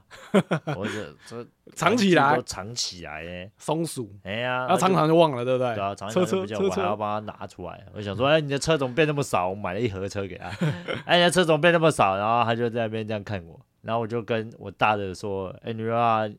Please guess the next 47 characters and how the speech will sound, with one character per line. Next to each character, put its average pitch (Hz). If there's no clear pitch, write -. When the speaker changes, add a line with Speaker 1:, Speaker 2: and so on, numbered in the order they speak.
Speaker 2:
弟 127
弟 135
的 127
车 127
子 120
嘞？” 110
然 104
后 120
我 110
女 107
儿 98
就 110
会 120
跑 98
去 110
找 110
出 87
来 92
，“爸 180
爸 226
在 254
这 247
里 185
啦， 160
在 214
这 233
里， 135
很 -
多 196
在 214
这 202
里。” 117
<laughs> -
我 -
跟 123
你 135
讲， 123
是 120
我 120
女 131
儿， 87
反 90
而 101
是 113
我 107
女 92
儿， -